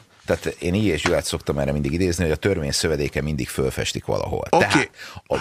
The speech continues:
Speaker 1: Vladár Sándortól nem lehet elvárni, hogy ő a kúria elnöke legyen, és mindent jogi módon intézzen. Ha lenne mondjuk a Magyar Labdarúgó Szövetségben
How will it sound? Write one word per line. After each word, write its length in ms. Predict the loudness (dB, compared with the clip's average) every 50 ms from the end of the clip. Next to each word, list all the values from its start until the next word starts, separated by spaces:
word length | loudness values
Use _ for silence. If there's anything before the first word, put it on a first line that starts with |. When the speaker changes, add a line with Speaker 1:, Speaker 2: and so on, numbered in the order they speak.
| 0 2
Speaker 1:
Vladár 300 | 4 4 6 6 4 4
Sándortól 460 | 2 0 0 0 0 0 0 0 0
nem 220 | 2 2 0 0 0
lehet 280 | 0 0 0 0 0 2
elvárni, 380 | 2 4 4 4 2 2 2
hogy 100 | 0 -2
ő 60 | 0 0
a 40 |
kúria 360 | -2 0 2 2 4 4 4 4
elnöke 400 | 4 4 2 2 -2 -2 0 0
legyen, 380 | 0 2 2 2 2 2 0 -4 -10 -16 -8
és 120 | -4 -2 0
mindent 380 | 2 2 2 2 2 0 2 2
jogi 440 | 4 4 4 2 2 -2 -2 -2 -6 _ -4
módon 500 | 0 2 2 2 2 2 0 -2 -2 -4 -2
intézzen. 680 | 0 0 0 0 0 -2 -2 -2 0 -2 -4 -4 -6 _ _
Ha 260 | -8 0 2 2 4
lenne 480 | 6 4 4 2 2 -2 -2 -4 -4 -4
mondjuk 240 | -4 -4 -4 -2 -2
a 40 | 2
Magyar 260 | 2 2 4 4 2
Labdarúgó 400 | 2 0 0 0 -2 0 0 -2
Szövetségben 720 | 0 0 0 0 0 -2 -2 -4 -4 -2 -2 -4 -4 -4